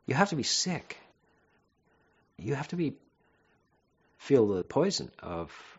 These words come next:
you have to feel the existential problem. If you don't feel the existential problem, you, you just can't start. You, you just don't have the motivation. There's something, it's going by you. You're not listening. You don't have it.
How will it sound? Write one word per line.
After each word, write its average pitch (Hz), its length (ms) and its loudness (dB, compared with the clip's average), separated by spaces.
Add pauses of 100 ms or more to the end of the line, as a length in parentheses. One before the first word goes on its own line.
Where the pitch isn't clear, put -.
(680)
you 139 120 4
have 185 140 0
to 190 80 0
feel 113 240 4
the 110 120 6
existential - 500 -4
problem. - 460 -4
If - 120 -8
you 123 60 -2
don't 104 160 -4
feel 123 220 2
the 90 120 2
existential - 540 -6
problem, 139 380 -8
you, - 120 -12 (120)
you 92 60 -14
just - 180 -12
can't - 200 -8
start. - 380 -6 (320)
You, - 140 -14 (140)
you 107 80 -12
just 107 200 -6
don't 104 160 -4
have 101 180 -6
the 90 80 -10
motivation. - 540 -8
There's - 140 -10
something, - 380 -4 (100)
it's - 140 -6
going 135 280 4
by 110 220 2
you. 131 140 -2
You're 87 180 -4
not 127 320 0
listening. 143 460 -2 (600)
You 107 100 -4
don't 139 120 -2
have 165 240 -4
it. - 140 -16